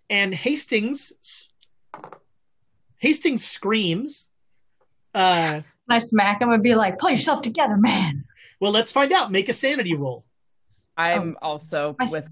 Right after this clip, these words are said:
Speaker 3: uh, 'cause I'm not letting Emma run off on
Speaker 1: All
Speaker 3: her
Speaker 1: right, then
Speaker 3: own.
Speaker 1: make a sanity roll.
Speaker 2: Hold, please.
Speaker 3: Oof.
Speaker 2: Sanity's fine. My
Speaker 3: Oh.
Speaker 2: sanity's not this good.
Speaker 3: Not two.
Speaker 1: All right, so, uh, Emma, you're gonna lose two sanity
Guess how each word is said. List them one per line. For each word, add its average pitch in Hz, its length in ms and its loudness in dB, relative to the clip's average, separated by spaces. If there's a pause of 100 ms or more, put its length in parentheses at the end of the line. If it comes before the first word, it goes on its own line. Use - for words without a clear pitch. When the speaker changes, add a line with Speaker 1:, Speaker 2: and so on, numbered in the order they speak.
(160)
Speaker 3:
uh, 175 100 0
'cause 185 140 -10
I'm 180 120 2
not 165 160 -2
letting 165 200 -4
Emma 156 200 -4
run 147 260 -4
off 143 180 -4
on 147 80 -2
Speaker 1:
All 165 60 0
Speaker 3:
her - 60 0
Speaker 1:
right, - 80 -6
then 185 100 -2
Speaker 3:
own. - 40 -6
Speaker 1:
make 190 160 -2
a 160 60 -8
sanity 220 340 -2
roll. 135 280 -8 (1600)
Speaker 2:
Hold, 220 280 -6
please. 214 360 -6 (1300)
Speaker 3:
Oof. 180 120 -14 (500)
Speaker 2:
Sanity's 208 520 0
fine. 208 760 0 (180)
My 294 120 2
Speaker 3:
Oh. - 20 2
Speaker 2:
sanity's 196 480 0
not 196 260 -2
this 208 200 -4
good. 202 680 -2
Speaker 3:
Not 214 240 2
two. 208 460 2 (760)
Speaker 1:
All 202 80 4
right, 269 260 2
so, 208 520 2 (300)
uh, 214 300 4
Emma, 277 240 2
you're 226 180 0
gonna 311 140 0
lose 233 240 -2
two 262 260 -4
sanity 208 600 -4